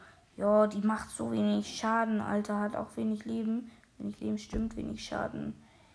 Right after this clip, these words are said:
Ja, aber zum Beispiel, man kann halt, greift irgend so einen Golem an, zum Beispiel,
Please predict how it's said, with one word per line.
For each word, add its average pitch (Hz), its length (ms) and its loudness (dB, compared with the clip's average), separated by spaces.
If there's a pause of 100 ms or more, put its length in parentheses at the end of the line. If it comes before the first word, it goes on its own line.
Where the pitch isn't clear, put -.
(180)
Ja, 220 340 4
aber 208 380 4
zum 226 160 -4
Beispiel, 220 680 0 (2250)
man 214 120 0
kann 247 240 4
halt, 226 360 0
greift 220 500 0
irgend 220 300 -2
so 220 140 -4
einen 220 420 0 (1300)
Golem 226 540 2
an, 220 220 2
zum 247 220 -4
Beispiel, 247 880 2